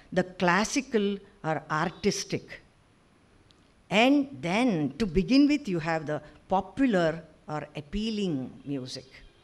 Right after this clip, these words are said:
But music, on the whole, as such, is always welcome.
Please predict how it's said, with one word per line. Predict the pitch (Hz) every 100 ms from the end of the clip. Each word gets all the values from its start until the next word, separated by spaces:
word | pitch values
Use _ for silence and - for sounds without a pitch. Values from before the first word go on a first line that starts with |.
| _ _ - _ _ -
But | 196 196
music, | 165 220 294 285 311 -
on | 190 226
the | 247
whole, | 240 240 254 190
as | 180
such, | - - 277 277 - - - _ -
is | 226 - -
always | - 180 226 254 233 190 185 240 285 240 160 151 - -
welcome. | 156 165 147 160 117 - -